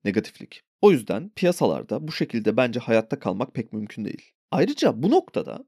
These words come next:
belki de işlerin sandığımız kadar kolay olmadığını da görebiliriz biraz. Ve dolar bazında belirli bir getiri oranı üzerinde kalabilmek, eğer bir eşik belirlemek gerekirse yıllık ortalama yüzde on üzerinde bir noktada kalabilmek,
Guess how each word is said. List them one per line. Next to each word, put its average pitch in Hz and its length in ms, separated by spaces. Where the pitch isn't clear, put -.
belki - 280
de - 100
işlerin 233 420
sandığımız 220 640
kadar 214 380
kolay 226 440
olmadığını 233 540
da 143 40
görebiliriz - 560
biraz. - 320
Ve 120 120
dolar 147 340
bazında 165 480
belirli 214 340
bir 294 40
getiri 214 320
oranı 190 380
üzerinde 143 440
kalabilmek, 170 720
eğer 123 340
bir 151 200
eşik - 360
belirlemek 117 440
gerekirse 135 540
yıllık 151 420
ortalama 147 460
yüzde 143 260
on 170 340
üzerinde 101 500
bir 131 100
noktada 120 420
kalabilmek, 156 640